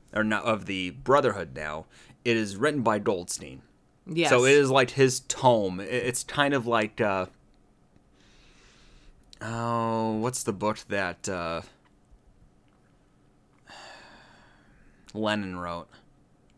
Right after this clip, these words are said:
Speaker 2: Oh, Lord.
Speaker 1: I,
Speaker 2: Um,
Speaker 1: I forget what it is, but it's like, it is his, um, I'm, I'm losing the word for it, but let's, let's say it's his Mein Kampf, like,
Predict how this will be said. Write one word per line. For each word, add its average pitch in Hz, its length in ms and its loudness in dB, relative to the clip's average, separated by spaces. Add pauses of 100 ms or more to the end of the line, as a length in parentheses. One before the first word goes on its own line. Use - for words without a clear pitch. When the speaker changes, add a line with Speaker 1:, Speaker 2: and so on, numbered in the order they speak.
(240)
Speaker 2:
Oh, 180 200 4
Lord. 143 720 -2
Speaker 1:
I, 143 340 4
Speaker 2:
Um, 156 100 2
Speaker 1:
I 147 100 8
forget 131 360 8
what 113 140 6
it 101 100 0
is, 101 260 -2
but 127 140 4
it's 127 180 4
like, 135 160 6 (200)
it 147 160 8
is 139 220 6
his, 143 920 2 (720)
um, 101 540 -2 (1200)
I'm, 107 260 -4
I'm 123 240 0
losing 202 260 6
the 156 60 4
word 127 240 6
for 101 200 2
it, 95 40 -4
but - 560 -10
let's, 151 140 0
let's 160 160 4
say 143 140 8
it's 113 160 2
his 123 260 2
Mein 104 260 0
Kampf, 80 480 -6
like, 107 240 -2